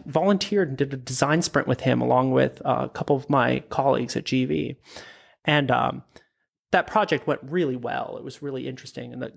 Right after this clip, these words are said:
the goal is, if you're gonna run a large-scale hypertension program, and we're talking, like, really large scale, there's two hundred million hypertensive patients just in India.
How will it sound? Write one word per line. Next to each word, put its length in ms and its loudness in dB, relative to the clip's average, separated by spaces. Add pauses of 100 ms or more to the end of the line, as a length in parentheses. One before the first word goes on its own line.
the 80 4
goal 440 4
is, 280 2 (460)
if 80 -12
you're 100 0
gonna 100 4
run 120 2
a 60 2
large-scale 500 4
hypertension 580 -2
program, 500 0 (720)
and 100 4
we're 60 8
talking, 220 2
like, 200 4 (260)
really 320 4
large 260 0
scale, 260 0
there's 220 0 (140)
two 180 4
hundred 240 4
million 300 4
hypertensive 500 0
patients 340 0
just 300 0
in 80 2
India. 420 -2